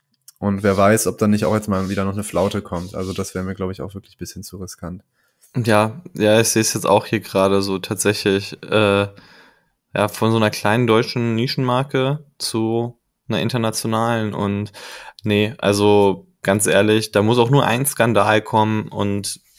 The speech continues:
Speaker 2: <laughs> der, der Birkenstock kommt irgendwie, keine Ahnung, verunreinigt das Wasser oder sowas. Da, da gibt's auch irgendwelche
Speaker 1: <laughs>
Speaker 2: Stories. Äh, keine Ahnung, es,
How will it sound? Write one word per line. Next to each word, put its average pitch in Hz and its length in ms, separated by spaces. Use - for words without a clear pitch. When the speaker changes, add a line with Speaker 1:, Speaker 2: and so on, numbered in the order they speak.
Speaker 2:
<laughs> - 340
der, 104 200
der 101 200
Birkenstock 107 680
kommt 104 320
irgendwie, 98 380
keine 185 260
Ahnung, 98 380
verunreinigt 104 720
das 95 160
Wasser 101 320
oder 98 180
sowas. 98 380
Da, 92 220
da 95 200
gibt's 95 200
auch - 140
irgendwelche 104 360
Speaker 1:
<laughs> - 0
Speaker 2:
Stories. 104 540
Äh, 95 340
keine 107 260
Ahnung, 101 160
es, - 220